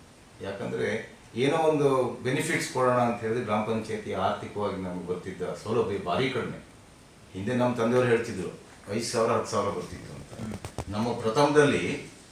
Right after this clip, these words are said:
Speaker 1: ಒಂದು ಲಕ್ಷ, ಒಂದೂವರೆ ಲಕ್ಷ, ಎರಡು ಲಕ್ಷ ಎಲ್ಲ ಬರ್ತಿತ್ತು. ಅವಾಗ ನಾವು ಅದನ್ನೇ, ಅದರಲ್ಲೇ ನಾವು ಡೆವಲಪ್ಮೆಂಟ್ ಮಾಡಿ ಚುನಾವಣೆ ನಿಂತು ಗೆಲ್ತೀವಿ ಅನ್ನೋದು ಕನಸಿನ ಮಾತು.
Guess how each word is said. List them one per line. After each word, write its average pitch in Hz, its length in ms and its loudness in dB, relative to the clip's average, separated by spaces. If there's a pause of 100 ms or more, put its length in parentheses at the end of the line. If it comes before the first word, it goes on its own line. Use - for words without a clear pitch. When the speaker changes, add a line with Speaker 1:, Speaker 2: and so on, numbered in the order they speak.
(200)
Speaker 1:
ಒಂದು 135 220 4
ಲಕ್ಷ, - 160 4
ಒಂದೂವರೆ 117 440 2
ಲಕ್ಷ, 110 160 0
ಎರಡು 110 300 2
ಲಕ್ಷ 104 200 -2
ಎಲ್ಲ 95 200 -4
ಬರ್ತಿತ್ತು. 87 400 -8 (400)
ಅವಾಗ 123 240 2
ನಾವು 110 480 2
ಅದನ್ನೇ, 139 760 4 (260)
ಅದರಲ್ಲೇ 147 400 6
ನಾವು 156 240 8
ಡೆವಲಪ್ಮೆಂಟ್ 139 500 8
ಮಾಡಿ 127 420 0
ಚುನಾವಣೆ 127 400 2
ನಿಂತು 120 220 -2
ಗೆಲ್ತೀವಿ 113 380 0
ಅನ್ನೋದು 107 460 -2
ಕನಸಿನ 107 320 -2
ಮಾತು. 90 300 -6